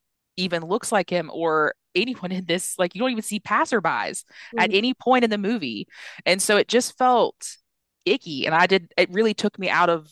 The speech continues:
Speaker 1: every single scene you see of, like, a flashback of them
Speaker 2: Mm-hmm.
Speaker 1: together. It ta-, took me out of it because I'm like, "Why did you have to cast the only person in this movie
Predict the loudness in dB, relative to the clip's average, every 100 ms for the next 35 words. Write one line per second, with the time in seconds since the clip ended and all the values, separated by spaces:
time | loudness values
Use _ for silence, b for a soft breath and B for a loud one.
0 | 0 0 0 -4 -4 -4 -4 -8 -8 -10
1 | -10 -8 -4 0 2 2 -2 -2 0 0
2 | -2 -2 -2 -2 -2 -4 -4 -2 -2 -2
3 | -6 _ _ _ -2 -2 0 -2 -2 -2
4 | -2 -4 -2 0 2 0 -2 -2 -6 -4
5 | -4 -4 0 2 2 0 -6 -2 -2 -2
6 | -8 -2 -2 -2 -8 -18 -20 _ -6 -2
7 | -2 -4 -8 -4 -4 -4 -6 -6 -6 -6
8 | -6 -6 -10 -12